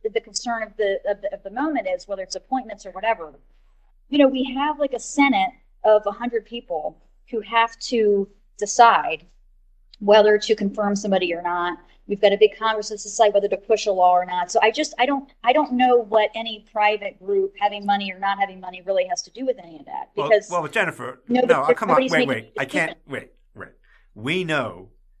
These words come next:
Speaker 2: that, and, and both sides, we know the big money, White House has done a good job of explaining that Kavanaugh, Gorsuch, and Barrett were all supported by huge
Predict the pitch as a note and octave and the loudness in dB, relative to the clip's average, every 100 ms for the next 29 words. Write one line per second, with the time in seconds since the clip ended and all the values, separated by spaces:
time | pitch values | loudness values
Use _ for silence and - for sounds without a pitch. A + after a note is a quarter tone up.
0 | _ - G#2+ A#2 A#2 A2 A2 _ _ A#2 | _ -16 -8 -4 -4 -4 -8 _ _ -18
1 | B2 B2+ B2+ C3+ C#3 C#3 _ _ - F#3 | -14 -14 -12 -12 -12 -18 _ _ -8 -4
2 | G3+ - F#2 C#2+ _ _ _ _ _ G#2+ | -4 -6 -12 -12 _ _ _ _ _ -10
3 | C3+ F3+ D3+ B2+ A#2 A2 A2 _ _ _ | -6 -4 -2 -2 -2 -6 -12 _ _ _
4 | _ _ G#2+ G2 C3+ C#3 A#2+ B2 B2 A#2 | _ _ -18 -10 -4 -4 -4 -4 -4 -4
5 | A2+ A2+ _ - - D3+ C#3+ F#3+ E3+ D#3+ | -10 -14 _ -20 -20 -8 -2 0 0 -2
6 | - B2 A#2+ A#2 G2+ B2 B2+ G2+ G#2 G2+ | -2 -8 -6 -6 -6 -8 -8 -6 -6 -6
7 | F#2+ F#2 - F#2+ F2 E2 D#2+ _ _ _ | -8 -14 -18 -18 -20 -20 -20 _ _ _
8 | _ G2 G#2+ G#2+ - C3 C#3 C#3+ C#3+ C3+ | _ -8 -8 -8 -4 -4 -2 -4 -4 -6
9 | - A2 A#2 A#2 A#2 - - - A2+ G#2+ | -12 -12 -12 -10 -14 -14 -20 -16 -14 -12
10 | G2+ F2+ F2 - _ _ - G2+ G#2+ - | -12 -12 -16 -20 _ _ -16 -12 -10 -6
11 | A#2+ B2 D3+ C3+ A#2 G#2+ F#2+ F2 E2 - | -4 -4 -6 -12 -14 -14 -14 -14 -20 -20
12 | _ _ _ F#2+ F#2+ F#2 - - B2+ A#2 | _ _ _ -12 -10 -14 -18 -14 -10 -8
13 | A2+ A2+ - | -8 -10 -14